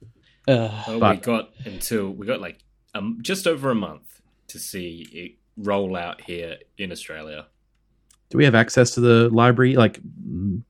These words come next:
Speaker 3: what the games are yet, or is it gonna be on release? Someone's gonna have to go through everything.
Speaker 1: I imagine it'll be on release.
Speaker 2: But, like, hype me up.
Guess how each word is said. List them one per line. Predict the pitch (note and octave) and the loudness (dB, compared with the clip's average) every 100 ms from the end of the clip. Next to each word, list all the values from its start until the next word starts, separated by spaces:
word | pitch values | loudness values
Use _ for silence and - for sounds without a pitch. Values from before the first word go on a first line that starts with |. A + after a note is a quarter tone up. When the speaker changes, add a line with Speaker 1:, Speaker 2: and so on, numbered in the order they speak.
| _ F3 | _ 0
Speaker 3:
what | A#2+ | 0
the | - | 2
games | G#2 A2+ A2+ | 6 8 8
are | A#2+ | 6
yet, | C3 E3+ | 6 6
or | A2 | 6
is | F#2+ | 6
it | G2+ | 6
gonna | G2 F#2+ | 4 4
be | G2 | 4
on | F#2+ | 2
release? | F#2 F2+ F2+ - | 2 0 -2 -2
Someone's | F#2 F2+ | 0 0
gonna | - F2+ | 0 -2
have | F#2 | -2
to | - | -4
go | E2+ E2+ | -4 -4
through | - E2 | -6 -8
everything. | E2+ F2 F2 - | -8 -10 -12 -12
Speaker 1:
I | - | -4
imagine | A#2 A#2 A2+ A2+ | 0 2 0 -2
it'll | A2+ A2+ | -2 -2
be | A2+ | -2
on | A2+ A2+ | -2 -2
release. | A2+ A#2 A#2+ - - - _ _ _ _ _ _ _ _ _ _ - - | -2 -2 -4 -8 -14 -20 _ _ _ _ _ _ _ _ _ _ -18 -12
Speaker 2:
But, | F#3+ | -4
like, | G3+ G3+ | 0 0
hype | - G#3+ G#3+ | 0 -2 -2
me | C#3 A2+ F#2+ | -2 -2 -2
up. | C#2+ - | -6 -14